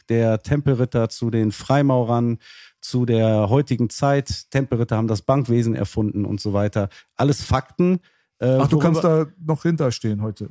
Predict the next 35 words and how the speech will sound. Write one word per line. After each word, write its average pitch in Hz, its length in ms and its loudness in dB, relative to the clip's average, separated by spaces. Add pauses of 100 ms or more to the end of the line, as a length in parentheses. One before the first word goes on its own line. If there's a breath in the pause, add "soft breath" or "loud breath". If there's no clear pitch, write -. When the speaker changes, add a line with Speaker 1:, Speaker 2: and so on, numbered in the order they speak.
(100)
Speaker 2:
heutzutage? 104 420 0
Speaker 1:
Ja, 147 120 4
natürlich. 139 600 0
Speaker 2:
Okay. 110 220 -2
Speaker 1:
Tempelritter 151 500 2
haben, 165 420 2 (100)
ne, 190 320 0 (100)
das 110 180 -4
Bankwesen 143 560 0
erfunden. 190 600 0 (400 loud breath)
Die 120 100 4
haben 139 180 4
den 123 220 2
Leuten, 151 380 0
die 127 440 -2 (360)
irre 147 260 2
wie 127 80 0
sie 117 160 -2
waren, 160 480 0
ne, 160 340 -6
durch 127 220 -4
die 110 100 -4
Kirche 143 300 0
verblendet, 147 640 0
gesagt 131 340 0
haben, 135 220 2
wir 123 80 2
gehen 139 180 2
jetzt - 560 -4
ins 113 200 -2
Heilige 117 280 0
Land, 156 380 0 (320)
führen 143 280 0
da 113 100 0
Krieg - 460 -4